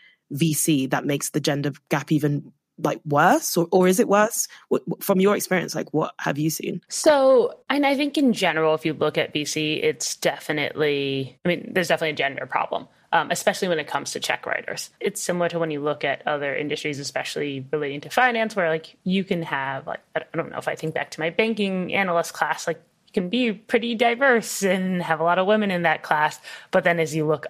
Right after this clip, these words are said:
Speaker 2: up the ranks and as they get more senior, uh, that's no longer true. And that can be for a number of reasons, but I think that re-,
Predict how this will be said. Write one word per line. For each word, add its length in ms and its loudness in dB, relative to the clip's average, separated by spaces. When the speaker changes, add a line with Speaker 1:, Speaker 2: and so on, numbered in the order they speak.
Speaker 2:
up 340 2
the 140 2
ranks 460 -2
and 160 0
as 160 -2
they 80 -4
get 180 -2
more 120 -2
senior, 500 -2
uh, 240 2
that's 340 -2
no 220 4
longer 320 2
true. 320 0
And 600 2
that 160 2
can 60 -14
be 100 0
for 120 0
a 60 2
number 400 2
of 60 -6
reasons, 500 -4
but 300 2
I 80 4
think 220 0
that 120 4
re-, 160 -2